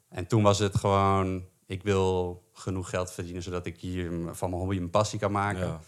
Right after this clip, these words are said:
Speaker 2: dat denken we
Speaker 1: En
Speaker 2: op jonge leeftijd vaak. Je
Speaker 1: Precies.
Speaker 2: denkt niet heel ver na.
Speaker 1: En nu is het bedrijf, eh, een stuk groter. En nou ja, ik had dus, eh,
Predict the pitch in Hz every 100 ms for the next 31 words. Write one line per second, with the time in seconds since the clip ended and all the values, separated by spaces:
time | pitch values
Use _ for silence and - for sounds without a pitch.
0 | - 82 85 90 98 92 95 90 92 90
1 | 90 87 - 85 82 - - 82 95 95
2 | 117 117 110 95 95 - 87 80 76 76
3 | - - 101 104 98 98 98 104 101 107
4 | 101 98 90 101 - - 110 101 104 104
5 | 107 110 - _ - _ _ 95 92 90
6 | 90 - 98 90 85 95 92 - -